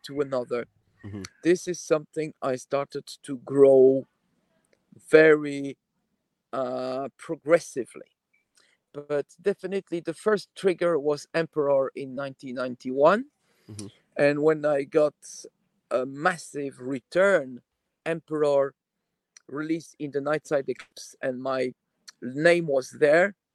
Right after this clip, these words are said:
Speaker 2: Mm-hmm.
Speaker 1: I think that was the first point of call. Then, uh, in the two thousands, there was a few other points of calls when I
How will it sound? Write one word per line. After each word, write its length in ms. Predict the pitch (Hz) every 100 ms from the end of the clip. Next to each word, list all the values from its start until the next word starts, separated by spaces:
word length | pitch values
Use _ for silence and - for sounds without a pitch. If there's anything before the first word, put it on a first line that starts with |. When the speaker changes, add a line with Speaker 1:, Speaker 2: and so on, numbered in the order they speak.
| _ _ - 104
Speaker 2:
Mm-hmm. 100 | 135
Speaker 1:
I 80 |
think 240 | 139 165 156
that 140 | 180
was 160 | 185 170
the 120 | 165
first 460 | - 165 160 - -
point 280 | 160 147
of 100 | 147 - -
call. 340 | 131 127 180 277 _ _ _ _ _ _ _ _ _ _ _ _ _ _ -
Then, 760 | 127 165 165 170 170 170 165 - -
uh, 280 | 135 135 131
in 220 | 139 147
the 80 | 151
two 200 | - 160
thousands, 680 | - 156 151 147 135 131
there 140 | - 139
was 320 | 139 143 -
a 120 | 131
few 380 | - - 143 135 165
other 240 | 170 175
points 360 | - 180 185 196
of 180 | 185 -
calls 380 | 190 214 - 147
when 200 | 147 139
I 160 | 143